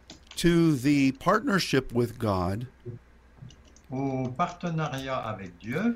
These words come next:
Speaker 1: that loves and knows him
Speaker 2: qui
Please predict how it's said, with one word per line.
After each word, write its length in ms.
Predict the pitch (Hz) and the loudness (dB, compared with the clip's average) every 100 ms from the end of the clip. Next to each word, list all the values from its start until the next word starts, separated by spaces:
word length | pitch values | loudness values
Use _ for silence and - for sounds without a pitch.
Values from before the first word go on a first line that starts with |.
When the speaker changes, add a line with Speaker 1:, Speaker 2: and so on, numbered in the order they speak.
| - | -2
Speaker 1:
that 260 | 135 147 117 | 4 4 4
loves 640 | 120 139 165 196 185 151 | 2 6 8 6 4 2
and 260 | 131 123 120 | 2 4 4
knows 380 | 139 175 190 - | 6 6 6 2
him 380 | 107 95 95 110 - - - - - - - - - - - _ | 2 2 -2 -6 -14 -20 -20 -20 -20 -20 -20 -20 -20 -20 -20 _
Speaker 2:
qui 640 | - 139 139 135 131 127 123 | -12 -6 -4 -2 -2 -2 -4